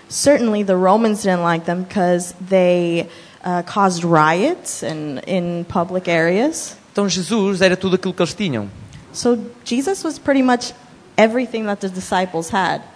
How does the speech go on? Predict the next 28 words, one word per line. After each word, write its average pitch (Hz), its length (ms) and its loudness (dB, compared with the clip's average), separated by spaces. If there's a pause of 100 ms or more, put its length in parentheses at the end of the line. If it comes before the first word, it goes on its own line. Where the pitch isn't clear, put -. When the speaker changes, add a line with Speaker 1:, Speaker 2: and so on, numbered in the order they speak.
(200)
Speaker 2:
Imaginem, 175 560 2
os, 147 160 0 (160)
os 151 200 0
discípulos 180 520 0
deram 160 280 6
tudo 175 320 0
para 151 160 2
este 139 200 -2
ministério, 139 500 -4
eles 120 100 -6
deixaram 156 360 4
tudo 180 220 -8
para 147 140 0
trás 151 360 0
para 147 160 0
este 147 260 0
ministério. 151 540 -4 (340)
Speaker 1:
Just 247 200 -4
think 381 160 -2
about 202 200 4
it. 185 80 -2
The 214 200 4
disciples 269 680 0
left 214 320 -2 (200)
everything 240 580 0
for 190 140 -6
this 185 240 -8
ministry. 190 720 -6